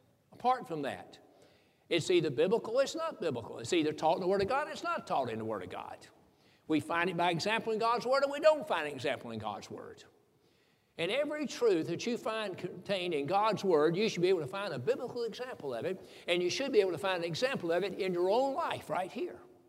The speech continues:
If you can't find an example of it, then you perhaps don't have the right interpretation of it. Whether you can't find an example in your life out here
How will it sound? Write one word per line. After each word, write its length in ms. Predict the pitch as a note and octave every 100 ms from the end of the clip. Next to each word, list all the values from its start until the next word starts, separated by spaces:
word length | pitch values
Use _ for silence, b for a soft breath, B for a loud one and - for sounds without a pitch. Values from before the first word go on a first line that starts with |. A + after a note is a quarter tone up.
| _ -
If 80 |
you 80 | A3
can't 280 | A3 G#3+ -
find 200 | G3 F3+
an 60 | E3+
example 500 | D#3+ G#3 C#4+ - D#3+
of 140 | D#3+
it, 320 | G#3 - -
then 160 | D#3+ D#3
you 100 | E3+
perhaps 320 | E3 E3 D#3
don't 200 | F3 E3
have 120 | D#3+
the 80 | D#3
right 220 | D3+ D#3
interpretation 720 | E3 D3+ F#3+ - - C#4+ - -
of 160 | -
it. 200 | - - - _ _ b b b
Whether 180 | D#3+ C#3
you 100 | C3+
can't 300 | - D#3 -
find 220 | D#3 D3+
an 60 | D3+
example 400 | C3+ E3+ E3 D#3+
in 60 |
your 160 | D#3+ E3
life 380 | F3+ A#3 B3 C3
out 180 | C#3
here 400 | C#3 D#3+ D#3+ C#3+